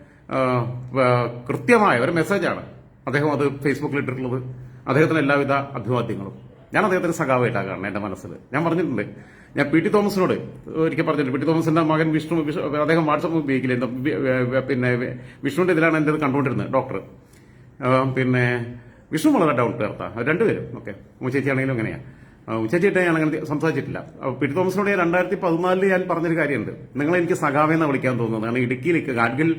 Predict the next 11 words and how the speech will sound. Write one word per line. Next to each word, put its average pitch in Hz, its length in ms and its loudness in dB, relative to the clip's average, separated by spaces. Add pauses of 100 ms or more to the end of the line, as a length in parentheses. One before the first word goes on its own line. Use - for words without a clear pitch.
(460)
ആ, 156 40 2 (100)
ആയിട്ടും 156 300 2
കസ്തൂരി 151 260 -2
രംഗനുമായിട്ടൊക്കെ 156 520 0
ബന്ധപ്പെട്ട 143 280 -2 (120)
വിഷയങ്ങൾക്കകത്ത് 143 760 -2 (1080)
ചില 127 180 4 (680)
കയ്യേറ്റക്കാര് 143 680 2 (140)
ചില 135 180 -2
നിലപാടെടുത്തപ്പോ, 147 640 0
ആ - 20 -4